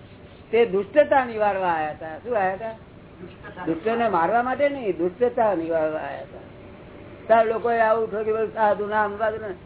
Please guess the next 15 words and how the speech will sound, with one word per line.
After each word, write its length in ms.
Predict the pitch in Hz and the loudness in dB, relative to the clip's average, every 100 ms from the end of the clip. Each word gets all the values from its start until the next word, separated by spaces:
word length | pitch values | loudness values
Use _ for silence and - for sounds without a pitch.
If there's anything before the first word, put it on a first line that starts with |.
| - - - | -20 -20 2
સાધુઓને 460 | 214 196 208 208 208 | 4 6 2 0 0
બચાવવા 440 | 214 254 269 254 | 2 4 4 4
અને 120 | 220 | 0
દુષ્ટોને 320 | 202 - 196 | -8 -12 -12
મારવા. 260 | 185 220 233 | -12 -12 -8
હું 100 | 196 | -2
આ 80 | 202 | 0
એટલે 160 | 180 196 | -2 -2
કઈ 80 | |
આવે? 320 | 208 147 170 180 - - - - - - - - - | 0 0 0 -4 -8 -18 -20 -20 -20 -20 -20 -20 -2
પાગલ 320 | - 185 202 226 | 4 4 4 0
મુઆ 240 | 233 240 | 0 -2
છે 180 | 220 269 294 | 2 2 2
કૃષ્ણ 320 | 294 226 220 262 | 0 -6 -4 -4
ભગવાન, 420 | 254 277 320 | 0 2 2